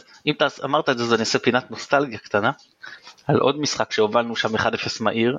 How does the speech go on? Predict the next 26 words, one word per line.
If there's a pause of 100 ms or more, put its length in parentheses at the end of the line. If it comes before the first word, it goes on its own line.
(380)
אני, (680)
היה (320)
אלפיים,
שנת
אלפיים
ושלוש
עשרה, (500)
חוזרים
ממשחק
ב-,
ב-, (600)
נגד
אסטרה
ג'ורג'-,
אסטרה
ג'ורג'ו,
אני
חושב
שאני
מבטא
את
השם
נכון, (600)
שהייתה
לנו
ב-,